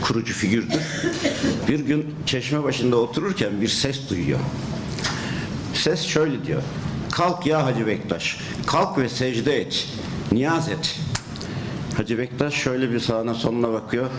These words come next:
sonra elini uzatıyor ve "Çık ortaya iblis." diyor. İblisin öyle bir özelliği vardır. Adı anıldı mı ortaya çıkmak zorundadır.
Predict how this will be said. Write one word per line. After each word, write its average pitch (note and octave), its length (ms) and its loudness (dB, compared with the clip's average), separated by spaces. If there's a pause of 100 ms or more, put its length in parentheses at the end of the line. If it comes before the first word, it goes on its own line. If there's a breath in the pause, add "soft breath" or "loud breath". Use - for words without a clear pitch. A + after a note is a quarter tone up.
(340 loud breath)
sonra A#2+ 340 2
elini A#2+ 300 2
uzatıyor A#2 640 2 (340)
ve C3 180 2 (360)
"Çık - 240 2
ortaya C#3+ 360 4
iblis." C#3+ 540 2
diyor. G2 340 0 (600 loud breath)
İblisin B2 400 2
öyle B2+ 240 0
bir A#2+ 60 2
özelliği A#2 480 4
vardır. F#2+ 340 0
Adı A2+ 220 0
anıldı B2 320 2
mı D#3 100 4
ortaya B2+ 320 2
çıkmak C#3+ 360 0
zorundadır. F#2 720 0